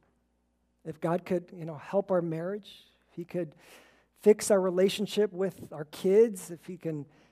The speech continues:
help things with family members, with friends, coworkers.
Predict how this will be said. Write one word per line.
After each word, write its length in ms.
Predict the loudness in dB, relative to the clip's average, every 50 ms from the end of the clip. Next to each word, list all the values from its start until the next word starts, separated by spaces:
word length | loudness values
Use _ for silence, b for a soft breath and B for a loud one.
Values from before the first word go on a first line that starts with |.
| b b
help 280 | 2 4 4 4 4
things 300 | 2 2 2 2 2 2
with 120 | -2 -4 -4
family 440 | -2 0 2 2 2 4 4 2
members, 420 | 4 2 2 2 2 2 0 0 -2
with 160 | -6 -12 -12
friends, 580 | -12 -14 -8 -4 -2 0 0 0 0 -2 -4 -6 -8
coworkers. 840 | -2 0 0 2 2 2 0 0 -2 -4 -6 -6 -6 -10 -16 -20